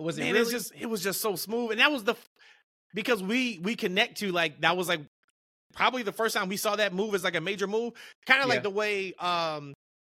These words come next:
Speaker 2: the way you feel about Shawn Michaels and the super kick.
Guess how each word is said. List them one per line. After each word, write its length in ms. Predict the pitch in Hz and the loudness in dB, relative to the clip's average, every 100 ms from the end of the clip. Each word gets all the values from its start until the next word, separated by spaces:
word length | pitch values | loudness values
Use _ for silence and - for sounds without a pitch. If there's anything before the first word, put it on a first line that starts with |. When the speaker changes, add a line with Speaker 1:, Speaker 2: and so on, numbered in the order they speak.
| - | 2
Speaker 2:
the 100 | 190 | 4
way 140 | 214 | 6
you 300 | 196 160 202 | 4 4 0
feel 280 | 226 202 196 | 2 2 4
about 340 | 165 156 147 147 | 2 0 -2 0
Shawn 260 | 196 160 | 2 4
Michaels 300 | 151 151 147 | 4 2 0
and 80 | 135 | -6
the 40 | |
super 260 | 120 165 127 | -8 -8 -10
kick. 160 | - | -14